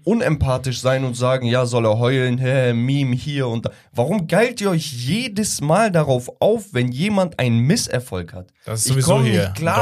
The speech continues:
Speaker 2: Deutschland
Speaker 1: darauf,
Speaker 2: häufig
Speaker 1: Digga.
Speaker 2: so. Das,
Speaker 1: Also,
Speaker 2: wir
Speaker 1: das
Speaker 2: machen's,
Speaker 1: ist
Speaker 2: wir fangen ja auch
Speaker 1: unmenschlich.
Speaker 2: wieder bei neuen Topstars. Ein Haaland, ein Mbappé.
Speaker 1: Ja, Mann.
Speaker 2: Es sind immer die
Speaker 1: Und es geht nicht um Kritik. Ich differenziere ganz klar
Speaker 2: Mhm.
Speaker 1: zwischen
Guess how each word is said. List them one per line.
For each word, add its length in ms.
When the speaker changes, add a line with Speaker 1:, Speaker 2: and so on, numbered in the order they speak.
Speaker 2:
Deutschland 160
Speaker 1:
darauf, 160
Speaker 2:
häufig 280
Speaker 1:
Digga. 240
Speaker 2:
so. 60
Das, 180
Speaker 1:
Also, 300
Speaker 2:
wir 100
Speaker 1:
das 120
Speaker 2:
machen's, 180
Speaker 1:
ist 60
Speaker 2:
wir 140
fangen 200
ja 80
auch 40
Speaker 1:
unmenschlich. 180
Speaker 2:
wieder 160
bei 100
neuen 380
Topstars. 520
Ein 160
Haaland, 500
ein 200
Mbappé. 580
Speaker 1:
Ja, 520
Mann. 440
Speaker 2:
Es 200
sind 180
immer 180
die 300
Speaker 1:
Und 160
es 160
geht 200
nicht 160
um 140
Kritik. 520
Ich 200
differenziere 680
ganz 340
klar 440
Speaker 2:
Mhm. 380
Speaker 1:
zwischen 760